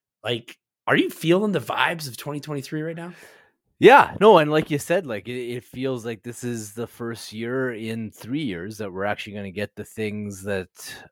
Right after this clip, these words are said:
Speaker 2: uh, we're supposed to get probably pretty close to when we're supposed to get them. And, uh,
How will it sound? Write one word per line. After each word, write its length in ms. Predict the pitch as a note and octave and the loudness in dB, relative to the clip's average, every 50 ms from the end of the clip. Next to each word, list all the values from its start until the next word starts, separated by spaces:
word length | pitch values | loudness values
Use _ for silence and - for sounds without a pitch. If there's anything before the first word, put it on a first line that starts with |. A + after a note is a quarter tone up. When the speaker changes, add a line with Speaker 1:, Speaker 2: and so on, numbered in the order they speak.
| _ _ | _ _
Speaker 2:
uh, 320 | A2+ G#2+ G#2+ G2+ G2+ G2+ G2 | -14 -10 -8 -8 -8 -8 -8
we're 160 | F#2+ G2 G2+ G2 | -8 -10 -10 -10
supposed 520 | - - G#2 _ - - A2 G#2 - - | -10 -14 -16 _ -10 -10 -10 -8 -8 -8
to 60 | - G#2 | -8 -4
get 240 | F2+ G#2+ G#2+ A2 F#2+ - _ _ _ _ _ _ _ _ _ _ E3 C3+ _ _ _ _ - | -2 -2 -2 -2 -4 -8 _ _ _ _ _ _ _ _ _ _ -20 -20 _ _ _ _ -2
probably 320 | B2 B2 A#2 B2 C3 B2 | 0 0 2 2 2 0
pretty 260 | A#2 - - C3 B2 | 0 -2 -4 -4 -4
close 380 | A2 - - C3 D3+ D#3 - - | -2 0 2 2 2 0 -2 -2
to 100 | - B2 | -2 0
when 680 | A2 A2+ A2+ A#2 A#2 A2+ A2 A2 A2 A2 A2 A2 A2 G#2 | 2 2 2 2 2 0 -2 -2 -2 -4 -4 -4 -6 -4
we're 140 | G#2+ A2+ A2 | -4 -4 -4
supposed 460 | - - - - B2 B2+ A#2+ - - | -6 -8 -8 -4 -4 -4 -4 -6 -8
to 60 | - G#2+ | -8 -4
get 280 | F2+ A2 A2+ B2 _ | -2 0 -2 0 _
them. 280 | - D#3+ E3 F#3+ F3+ D3 | -2 -2 0 0 0 0
And, 300 | G#2+ F#2+ F#2+ F#2+ F2 G#2+ | 0 0 -2 -4 -4 -4
uh, 300 | G#2+ G2+ G2 F#2+ F#2 | -2 -2 -2 -2 -4